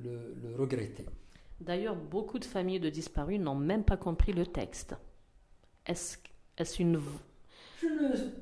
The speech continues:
Speaker 1: pense pas que les familles de disparus n'aient pas compris le texte. Les familles de disparus savent très bien de quoi il s'agit. La question principale pour elles, ce n'est pas d'analyser juridiquement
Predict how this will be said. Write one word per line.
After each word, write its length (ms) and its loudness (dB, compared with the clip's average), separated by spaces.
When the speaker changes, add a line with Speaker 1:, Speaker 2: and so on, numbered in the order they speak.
Speaker 1:
pense 220 2
pas 200 12
que 100 2
les 80 8
familles 320 8
de 40 2
disparus 500 6
n'aient 100 8
pas 180 8
compris 420 4
le 80 -2
texte. 340 -2
Les 80 -2
familles 320 2
de 60 -4
disparus 580 4
savent 220 4
très 180 6
bien 260 6
de 120 2
quoi 200 4
il 60 2
s'agit. 420 6
La 60 6
question 340 10
principale 680 8
pour 320 10
elles, 220 10
ce 140 2
n'est 100 8
pas 200 8
d'analyser 680 8
juridiquement 880 4